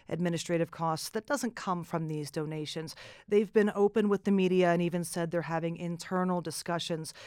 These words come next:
about what to do with a potential surplus of money. So things are happening, but this is, uh, just a question of personal ethics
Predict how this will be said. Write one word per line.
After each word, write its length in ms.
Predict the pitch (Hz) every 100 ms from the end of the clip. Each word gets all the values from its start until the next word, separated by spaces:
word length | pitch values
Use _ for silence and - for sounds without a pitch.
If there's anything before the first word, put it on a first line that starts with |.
| - -
about 280 | - 254 240
what 180 | 294 -
to 100 | 233
do 380 | 170 202 226 226
with 220 | 196 196
a 60 |
potential 420 | 220 233 180 220 220
surplus 680 | - 165 - 156 139 - -
of 240 | 160 151
money. 400 | 165 185 180 147 - - -
So 200 | - 269
things 360 | 233 277 269 262
are 260 | 202 214 226
happening, 720 | 190 196 - 170 156 156 151
but 220 | 170 165
this 220 | 190 -
is, 360 | 190 185 170 196
uh, 220 | 180 175
just 260 | 165 247 320
a 40 |
question 580 | - 247 240 - 254 233
of 240 | 208 202
personal 440 | - 233 - 196 -
ethics 500 | 170 170 202 202 -